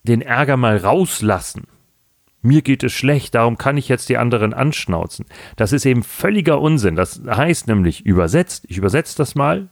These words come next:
in anderes Deutsch, „Wenn es mir schon schlecht geht, dann kann ich ja wohl auch dafür sorgen, dass es mir noch schlechter geht,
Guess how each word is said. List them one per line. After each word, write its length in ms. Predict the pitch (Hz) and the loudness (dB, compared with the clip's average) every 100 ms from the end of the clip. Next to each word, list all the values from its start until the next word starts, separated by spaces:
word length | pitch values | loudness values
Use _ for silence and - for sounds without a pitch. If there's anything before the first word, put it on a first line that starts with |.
| _ | _
in 120 | 110 | -4
anderes 400 | 135 165 131 104 | 0 0 0 0
Deutsch, 340 | 101 110 147 - _ _ _ _ - _ - - | 0 0 -2 -12 _ _ _ _ -20 _ -20 -4
„Wenn 140 | 127 170 | 0 2
es 140 | - | 2
mir 100 | 147 | 0
schon 160 | 143 127 | 0 0
schlecht 380 | - 127 107 - | 0 -2 0 -2
geht, 180 | 98 | 0
dann 140 | 120 120 | 0 0
kann 180 | 170 160 | 0 2
ich 80 | |
ja 140 | 151 135 | 2 2
wohl 160 | 139 | 2
auch 120 | 139 - | 2 0
dafür 280 | 135 131 | 0 0
sorgen, 260 | 120 139 143 | 2 2 0
dass 140 | 135 | -2
es 100 | 120 | -2
mir 100 | 135 | 0
noch 200 | 127 160 | 2 2
schlechter 440 | - 147 135 - 117 | 0 -2 -2 -2 -2
geht, 240 | 101 98 | 0 -2